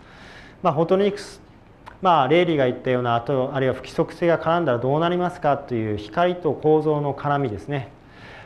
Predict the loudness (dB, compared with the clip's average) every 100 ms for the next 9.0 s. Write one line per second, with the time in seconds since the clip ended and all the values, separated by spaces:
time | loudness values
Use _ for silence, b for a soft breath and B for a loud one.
0 | B 0 4 4 4 4 2 2 0 2
1 | 2 2 0 -2 -2 -4 -2 -2 -2 -4
2 | -10 -20 -14 -4 0 2 2 0 -2 2
3 | 2 2 2 2 2 0 0 2 4 4
4 | 2 -2 -6 0 0 0 -4 -6 -6 -6
5 | -6 -10 -10 -2 0 0 -2 -2 -4 -6
6 | -2 -2 -2 -2 -2 0 -2 -4 -8 -8
7 | -6 -4 -6 -10 -20 B B B B B
8 | B B -6 2 2 4 2 4 2